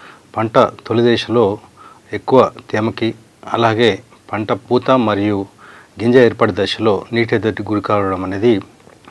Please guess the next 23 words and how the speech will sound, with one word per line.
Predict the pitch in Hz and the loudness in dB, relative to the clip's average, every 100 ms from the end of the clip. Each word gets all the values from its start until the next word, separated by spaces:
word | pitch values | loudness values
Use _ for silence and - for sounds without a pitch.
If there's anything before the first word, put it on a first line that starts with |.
| - | 2
రైతులు | 131 123 120 | 4 6 4
ఎక్కువగా | - 110 113 98 | 4 4 4 4
ఎదుర్కొన్నటువంటి | 110 101 104 101 107 95 | -2 -2 -4 -4 -4 -6
సమస్యగా | 98 95 101 - 104 107 98 - - - - | -6 -8 -8 -6 -2 -2 -2 -12 -20 -20 -18
గుర్తించడం | - 110 120 107 101 | -8 -6 -2 -2 -2
జరిగింది. | 95 98 95 98 147 - - _ - _ | -2 -4 -6 -6 -8 -10 -20 _ -20 _
దీనిలో | 120 127 | -2 0
భాగంగా | 117 104 113 120 | 0 0 0 -2
ముఖ్యంగా | 104 127 113 | -2 -2 -2
ఏంటంటే, | 101 98 98 143 160 | -2 -2 -2 -2 -2
రైతు | 98 113 | -4 -4
సోదరులు | - 120 110 107 113 90 - - - - - | 0 2 2 2 0 -2 -12 -20 -20 -20 -6
వానాకాలంలో | 95 123 123 117 117 113 110 - - - | -2 0 2 2 4 2 2 -2 -16 -12
మొక్కజొన్న | - 110 117 | -8 -4 -4
సాగు | 107 101 101 - | -2 -4 -4 -6
చేసేటప్పుడు | 95 - 101 - 120 151 - - _ - - | -8 -6 -8 -6 -6 -6 -8 -20 _ -20 -12
మొక్కజొన్న | 101 127 135 | -4 2 4
పంట | 127 117 98 | 4 2 -2
కనీసం | - - 107 120 117 92 - - | -4 -4 -4 -2 -4 -6 -12 -8
మూడు | 107 104 | -4 -2
నుండి | 107 117 | 0 2
ఐదు | 104 101 | 2 2
రోజులు | 107 107 101 87 | 0 0 -2 -6